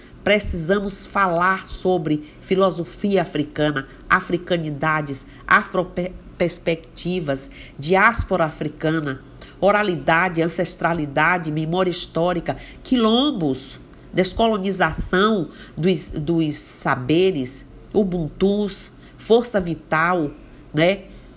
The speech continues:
Pedagogia, negritude, iorubá, capoeira, tambor de crioula, tambor de mina,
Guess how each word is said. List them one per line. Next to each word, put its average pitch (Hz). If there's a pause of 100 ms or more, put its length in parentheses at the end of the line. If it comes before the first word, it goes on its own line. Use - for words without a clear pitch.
(460)
Pedagogia, 196 (380)
negritude, 208
iorubá, 175
capoeira, 160
tambor 170
de 165
crioula, 156
tambor 170
de 156
mina, 151